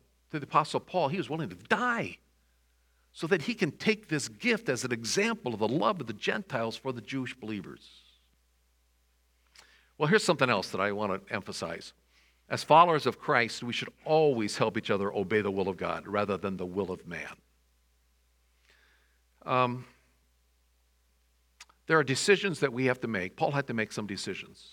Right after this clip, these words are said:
Is he gonna go to Jerusalem? Now, he's, he was,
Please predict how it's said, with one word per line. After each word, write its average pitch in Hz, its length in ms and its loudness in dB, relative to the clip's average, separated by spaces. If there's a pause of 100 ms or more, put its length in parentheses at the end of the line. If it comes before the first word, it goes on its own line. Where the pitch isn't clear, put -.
(240)
Is 120 140 -10
he 139 40 -6
gonna 131 160 -2
go 123 120 -2
to 117 60 -8
Jerusalem? 123 440 -10 (400)
Now, 113 80 -8
he's, 131 460 -8 (1080)
he 117 160 -4
was, 127 540 -2